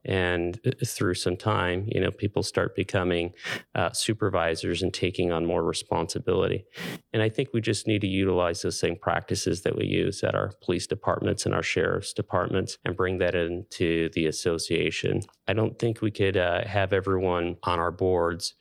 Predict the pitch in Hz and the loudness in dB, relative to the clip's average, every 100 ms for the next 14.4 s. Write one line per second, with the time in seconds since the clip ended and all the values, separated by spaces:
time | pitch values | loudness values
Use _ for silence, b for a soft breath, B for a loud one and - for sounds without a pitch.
0 | - 92 87 98 90 87 85 87 - _ | -2 0 0 0 2 2 0 -2 -6 _
1 | 110 117 113 92 95 101 95 92 95 95 | 0 2 2 0 0 2 0 0 -2 -4
2 | - 104 98 - 101 - 92 87 87 - | -2 -2 -2 -2 -2 0 0 0 -2 -2
3 | 117 - 95 95 95 90 - 101 - - | -2 0 0 2 0 -2 0 -2 -2 -8
4 | 143 113 - 98 95 - 101 92 107 _ | -2 0 2 2 0 0 0 0 -2 _
5 | - 117 117 107 104 104 98 95 101 98 | -2 -2 0 0 2 2 2 0 2 2
6 | 92 92 - - - 92 90 127 123 98 | 2 -2 -6 -8 -4 -2 -2 -2 -2 0
7 | 90 95 101 101 110 95 92 104 107 92 | 0 0 0 2 2 0 0 0 0 -2
8 | - 90 90 85 85 85 - 95 - _ | -2 0 0 2 2 0 0 -2 -2 _
9 | 104 95 98 113 117 113 - 101 104 - | -2 0 0 -2 -2 -2 0 0 0 0
10 | 92 95 104 - 98 92 95 92 92 - | 0 0 -4 -2 -2 2 2 2 -2 -8
11 | _ - 110 104 - 117 123 107 107 101 | _ -2 0 0 0 -2 0 0 0 0
12 | 101 101 98 98 107 - - 50 107 - | 0 2 2 0 -2 -2 -2 -2 -2 0
13 | 98 98 - 98 90 90 101 98 - 92 | 0 -2 -2 0 0 0 -2 -2 0 0
14 | 90 95 95 | 2 2 0